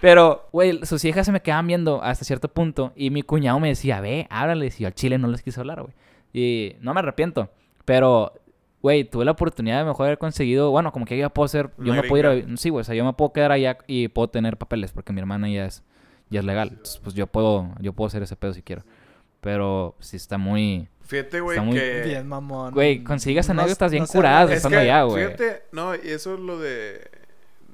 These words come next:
Speaker 2: de que, eh, te puedes ligar a, a alguien, güey. Si vas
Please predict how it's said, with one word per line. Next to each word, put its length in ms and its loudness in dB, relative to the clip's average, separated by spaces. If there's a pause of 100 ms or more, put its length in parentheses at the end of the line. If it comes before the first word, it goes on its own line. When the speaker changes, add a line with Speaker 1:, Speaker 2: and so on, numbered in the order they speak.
(120)
Speaker 2:
de 140 -16
que, 160 -14 (580)
eh, 200 -14
te 80 -14
puedes 280 -8
ligar 280 -6
a, 240 -4
a 360 -8
alguien, 320 -12
güey. 200 -10 (440)
Si 220 -10
vas 440 -6